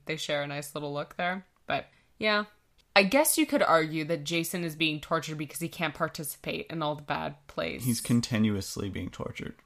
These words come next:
Speaker 2: because he's excluded because he can't be himself.
Speaker 1: Right. So last couple things I want to say before we wrap up our very long episode at this point. <laughs> In the finale, Eleanor says that the four of them became a team,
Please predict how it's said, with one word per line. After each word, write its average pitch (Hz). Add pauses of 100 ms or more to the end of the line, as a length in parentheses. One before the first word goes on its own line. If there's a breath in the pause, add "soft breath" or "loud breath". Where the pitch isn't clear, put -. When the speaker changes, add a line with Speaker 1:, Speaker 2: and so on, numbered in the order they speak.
(220)
Speaker 2:
because 95
he's 101
excluded 101
because 98
he 101
can't 87
be -
himself. - (500)
Speaker 1:
Right. - (760)
So -
last 240
couple 262
things 220
I 190
want 175
to 175
say 165 (100)
before 175
we 165
wrap 147
up - (520)
our 151
very 190
long 160
episode 151
at 143
this -
point. 185 (120)
<laughs> -
In 220
the 240
finale, 196
Eleanor 196
says 190
that 175
the -
four 165
of 160
them 156
became 147
a 139
team, 156